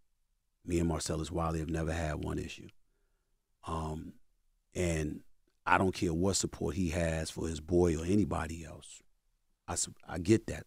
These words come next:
I support my boys too. But I would never in a million years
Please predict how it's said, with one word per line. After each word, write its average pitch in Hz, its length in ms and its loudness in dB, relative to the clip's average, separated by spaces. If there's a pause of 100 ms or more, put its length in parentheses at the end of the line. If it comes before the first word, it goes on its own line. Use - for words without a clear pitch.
I 80 120 -8
support - 360 -4
my 80 140 -2
boys 78 320 -6
too. 85 220 -2 (880)
But 107 80 6
I 107 100 12
would 98 160 6
never 92 320 2
in 78 140 -4
a - 40 -4
million 80 360 -2
years 73 340 -8